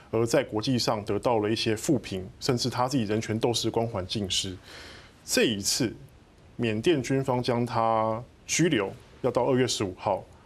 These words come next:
那可能会用一些罪名来起诉他，包括像是非法持有一些对讲机，然后包括他的总统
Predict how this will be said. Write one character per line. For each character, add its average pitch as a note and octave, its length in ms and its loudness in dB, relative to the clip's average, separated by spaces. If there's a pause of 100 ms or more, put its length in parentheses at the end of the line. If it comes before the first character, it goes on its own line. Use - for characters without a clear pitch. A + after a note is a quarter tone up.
(240)
那 B2+ 220 2
可 - 200 -2
能 B2 180 4
会 F3+ 200 4
用 E3+ 200 4
一 F3+ 40 4
些 D#3 160 4
罪 E3+ 200 6
名 A2 140 2
来 B2 60 2
起 - 180 -2
诉 A2+ 180 0
他， A2+ 200 2
包 B2 140 4
括 B2+ 180 2
像 B2 180 2
是 B2 100 0
非 C#3 240 2
法 G#2 220 0
持 - 240 0
有 G#2 200 4
一 G#2 40 0
些 A2+ 140 0
对 C3+ 180 2
讲 G2+ 240 -2
机， A#2+ 300 0 (420)
然 A#2 100 0
后 D3+ 160 2
包 D3 120 2
括 D3+ 180 2
他 C#3+ 140 2
的 C#3 120 4
总 B2 220 -2
统 A2+ 260 0